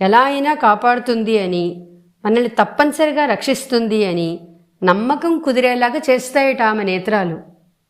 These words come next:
పరికల్ప్యమాన త్రాణేన అంటే రక్షణ ఆ విధంగా మనకి కల్పిస్తుంది. కరుణాకరేణ, కరుణారస సింధువట అమ్మ. కరుణ అంటే కంపాషన్, మనకు తెలుసు కదా.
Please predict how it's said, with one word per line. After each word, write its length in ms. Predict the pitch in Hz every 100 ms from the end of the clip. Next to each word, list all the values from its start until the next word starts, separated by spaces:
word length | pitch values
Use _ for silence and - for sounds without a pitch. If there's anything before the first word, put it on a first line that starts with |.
| _ -
పరికల్ప్యమాన 720 | 180 247 277 269 262 254 240 269
త్రాణేన 540 | 269 214 196 185 175
అంటే 200 | 165 175 311
రక్షణ 420 | 185 - - 302 349
ఆ 100 | 214 226
విధంగా 380 | 240 247 254 285
మనకి 260 | 254 262
కల్పిస్తుంది. 760 | 254 226 233 - - 185 156 147 - _ _ _ -
కరుణాకరేణ, 1000 | 240 247 302 320 339 339 254 226 196 185 170 - - _ -
కరుణారస 560 | 202 254 294 320 294
సింధువట 580 | 311 - 240 233 285 247 170 - -
అమ్మ. 180 | 196 202 208 - - _ _ -
కరుణ 260 | 247 277
అంటే 260 | 311 302 320
కంపాషన్, 640 | 277 240 233 277 277 233
మనకు 220 | 214 202 208
తెలుసు 260 | 226 233
కదా. 240 | - 226